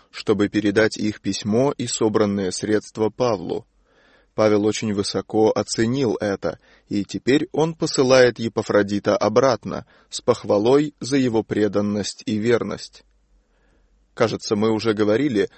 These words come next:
что во время написания этого послания апостол Павел находился в римской тюрьме, в заточении. Но ключевое слово этого послания —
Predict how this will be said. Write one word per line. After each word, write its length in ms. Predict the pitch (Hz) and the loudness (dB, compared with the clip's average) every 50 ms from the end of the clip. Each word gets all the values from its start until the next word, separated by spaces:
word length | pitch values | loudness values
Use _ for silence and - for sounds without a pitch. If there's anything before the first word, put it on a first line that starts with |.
| _ _ _ | _ _ _
что 280 | - - - 120 110 | -14 -6 0 0 2
во 100 | 98 104 | 2 4
время 320 | 98 101 107 117 113 113 107 | 2 2 2 2 0 0 0
написания 800 | 107 107 101 - 110 101 - - 123 120 117 110 110 107 104 104 | -2 -2 -2 -4 -6 -6 -2 -2 0 0 0 0 -2 -2 -2 -4
этого 360 | - 104 - - 98 101 95 | -4 -6 -6 -4 -6 -6 -4
послания 680 | - 87 98 - - 127 131 143 147 151 156 156 151 _ _ _ _ _ | -4 -6 -6 -4 -2 -2 0 0 0 -2 -4 -4 -6 _ _ _ _ _
апостол 560 | - - - - 160 160 156 - - 143 127 | -12 -10 -4 0 0 -2 0 0 0 0 0
Павел 380 | 107 - 110 110 123 127 135 135 | 2 2 4 4 4 4 2 0
находился 640 | 135 131 123 123 113 104 104 107 110 110 - - 113 | 0 -4 -2 -2 -2 0 0 -2 -2 -2 -2 -4 -2
в 60 | 104 | -2
римской 400 | 107 110 107 104 101 - - 113 | -2 -2 -4 -4 -4 -4 -4 -4
тюрьме, 500 | 107 - 131 127 139 147 156 143 107 - - _ _ _ - | -4 -2 -4 -4 -2 -2 -2 -2 -2 -4 -6 _ _ _ -16
в 100 | 127 117 | -12 -6
заточении. 800 | 120 110 104 - 107 107 - - 165 147 123 104 90 - - - _ _ _ _ _ _ _ _ _ _ _ _ | -2 -2 0 0 0 -2 0 -2 -4 -2 -4 -4 -6 -10 -12 -16 _ _ _ _ _ _ _ _ _ _ _ _
Но 180 | - 110 107 101 | -6 -2 -2 -2
ключевое 640 | - - 98 101 - - - 104 104 120 117 104 98 | -2 -2 -4 -4 -4 -2 -2 0 4 4 4 4 4
слово 460 | - - - 110 127 156 170 165 131 | 0 -4 -2 0 0 2 2 0 0
этого 400 | - - 113 - 101 101 104 98 | 0 0 -2 -2 -2 -2 -2 0
послания — 720 | - 110 113 - - 127 117 110 104 98 90 82 80 - | 0 0 -2 0 2 0 0 2 0 -4 -6 -6 -8 -10